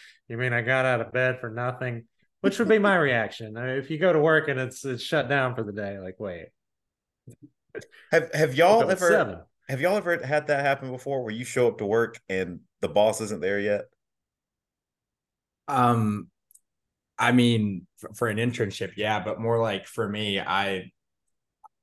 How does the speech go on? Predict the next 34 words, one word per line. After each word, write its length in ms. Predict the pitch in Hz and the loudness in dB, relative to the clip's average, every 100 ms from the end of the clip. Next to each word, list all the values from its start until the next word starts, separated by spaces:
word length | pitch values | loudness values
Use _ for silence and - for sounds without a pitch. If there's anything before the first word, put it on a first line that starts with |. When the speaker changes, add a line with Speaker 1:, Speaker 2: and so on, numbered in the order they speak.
| _ - | _ -6
Speaker 3:
I, 160 | 110 - | -6 -6
you 80 | 113 | -4
know, 80 | 107 | -2
you 120 | 107 | 0
get 100 | 113 | -2
those 180 | 104 98 | -2 -4
emails, 400 | 104 107 107 101 | -4 -2 -2 -4
"The 60 | |
professor's 440 | 107 104 98 107 98 | -6 -4 -2 -2 -4
canceled 540 | 113 101 - 104 98 | -2 -2 0 -4 -2
for 80 | 117 | 0
the 80 | 104 | 0
week." 340 | 107 107 107 - | 0 -4 -8 -12
It's 140 | - | -4
like, 120 | 107 | -2
Speaker 1:
Mm-hmm. 80 | 104 | 2
Speaker 3:
"Oh, 60 | 117 | 4
Speaker 2:
Right. 180 | 113 107 | 6 4
Speaker 3:
I'm 100 | 104 | 0
off," 140 | 107 | -2
and 80 | 107 | -2
whatever. 340 | 107 107 110 - _ _ _ _ _ _ _ _ _ _ _ | 0 0 -4 -8 _ _ _ _ _ _ _ _ _ _ _
Or 180 | - 120 | 0 2
so 160 | 113 120 | 4 4
many 120 | 113 | 4
times 220 | 113 107 | 2 0
it's 60 | 110 | 0
like, 140 | 104 | 0
"Oh, 100 | 120 | 2
it's 100 | 113 | 4
been 160 | 117 104 | 4 2
moved 200 | 110 104 | 0 0
to 80 | 101 | -4
Zoom," 560 | 101 104 107 110 107 | -4 -4 -4 -4 -6